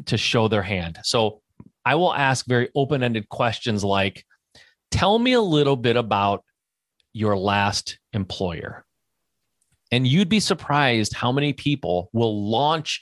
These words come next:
into putting down their former,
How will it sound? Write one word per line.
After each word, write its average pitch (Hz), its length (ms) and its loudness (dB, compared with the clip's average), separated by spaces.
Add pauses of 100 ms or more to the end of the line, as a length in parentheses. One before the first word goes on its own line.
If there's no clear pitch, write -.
into 110 840 0 (600)
putting 170 380 0
down 120 540 0 (360)
their 98 160 0
former, 117 720 0